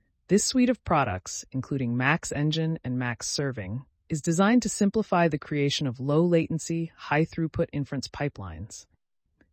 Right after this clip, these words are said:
It's an exciting development for anyone looking to push the boundaries of A I. Rime's launch of Mist, a next-gen conversational voice model, represents a leap forward in synthetic speech technology. With its ultra-fast response times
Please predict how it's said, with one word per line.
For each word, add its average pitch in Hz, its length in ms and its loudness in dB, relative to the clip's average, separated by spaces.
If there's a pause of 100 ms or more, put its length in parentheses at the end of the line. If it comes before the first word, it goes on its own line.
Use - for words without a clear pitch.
(120)
It's - 140 -6
an 165 60 2
exciting 214 480 6
development 147 560 2
for - 220 -10
anyone 147 400 6
looking 127 320 -2
to - 100 -10
push - 300 -2
the - 100 -4
boundaries 127 540 -2
of 110 80 -8
A 110 160 -6
I. 95 280 -8 (1160)
Rime's 214 380 2
launch 151 300 0
of 123 120 -4
Mist, 147 520 0 (200)
a 131 60 -4
next-gen 160 540 0
conversational 147 760 0
voice 135 360 -2
model, 95 440 -6 (160)
represents 151 480 0
a 135 40 -2
leap 160 300 0
forward 123 520 -2
in 127 100 -4
synthetic 127 500 -4
speech - 340 -6
technology. - 840 -12
With 160 120 -2
its 147 240 -2
ultra-fast 190 720 2
response 143 460 -2
times 98 440 -8